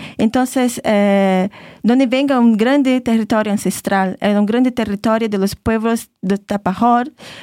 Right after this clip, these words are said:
pero hay también otros pue-, eh, otros, otros pueblos. Eh, y entonces yo empecé a entrar en las caruanas. Yo entré en las caruanas en dos mil veinte, creo, dos mil,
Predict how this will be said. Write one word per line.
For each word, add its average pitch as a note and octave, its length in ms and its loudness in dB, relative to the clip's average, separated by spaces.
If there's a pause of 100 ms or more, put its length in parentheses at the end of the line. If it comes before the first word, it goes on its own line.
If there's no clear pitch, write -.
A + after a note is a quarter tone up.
pero G#3+ 220 0
hay G#3 140 2
también A3+ 340 0
otros A3 360 -2
pue-, A#3 180 -4
eh, G#3 200 -2
otros, G#3 460 -4 (300)
otros G#3 380 -4
pueblos. B3+ 680 -4 (520)
Eh, G3 600 2
y A3+ 200 2
entonces C4+ 480 2
yo C4 140 2
empecé C4 720 0 (100)
a A3+ 220 0
entrar A#3 400 0
en A#3 60 2
las G#3+ 160 -2
caruanas. F3 500 -2
Yo G#3+ 160 0
entré A3+ 260 0
en G3+ 100 2
las F#3+ 140 -2
caruanas F#3+ 460 0
en G#3+ 80 0
dos G#3 160 0
mil G#3 680 0
veinte, A3+ 440 -2
creo, C#4 340 -2
dos A3+ 160 0
mil, A3 160 2